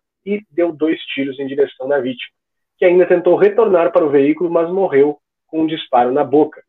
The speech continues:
A Brigada Militar foi chamada e, ao chegar no local do crime, se deparou com o autor dos disparos, que se entregou sem resistir. O homem, que não teve a identidade divulgada em razão da lei do abuso da autoridade, foi levado para a central de polícia para ser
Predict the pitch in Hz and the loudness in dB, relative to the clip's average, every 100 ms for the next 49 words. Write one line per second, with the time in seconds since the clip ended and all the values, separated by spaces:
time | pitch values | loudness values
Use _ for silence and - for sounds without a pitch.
0 | _ _ _ - 143 156 160 156 151 165 | _ _ _ -2 2 4 4 2 2 2
1 | - 160 175 160 151 202 196 165 160 160 | 2 0 0 2 2 2 4 2 2 2
2 | 151 156 170 151 135 165 170 143 147 - | 2 2 0 2 0 0 -4 -6 -6 -6
3 | 156 151 143 139 139 156 151 160 160 165 | -4 0 2 2 2 0 2 0 -2 -4
4 | 165 190 - 139 139 - - _ _ _ | -6 -10 -4 0 2 0 -4 _ _ _
5 | 208 - 220 220 175 147 147 - _ _ | -8 -2 0 2 4 2 2 -6 _ _
6 | - - 208 190 202 202 - - 120 - | -6 0 2 4 2 0 -6 -6 -6 -8
7 | _ _ _ 151 196 185 185 196 208 208 | _ _ _ 2 4 4 4 2 4 4
8 | 202 185 165 160 147 143 143 - _ 135 | 4 2 0 0 0 0 -2 -14 _ -4
9 | 202 196 147 151 208 165 131 127 156 156 | 0 0 2 4 4 2 2 2 2 4
10 | 139 147 131 131 127 139 180 190 143 139 | 2 2 0 -2 -2 -2 0 0 0 0
11 | - 160 131 139 143 135 143 135 135 123 | -2 0 2 2 0 -2 -2 -2 -6 0
12 | 135 143 - 180 143 - 147 143 135 - | 0 0 -6 -8 -10 -8 -6 -4 -4 -6
13 | 131 | -10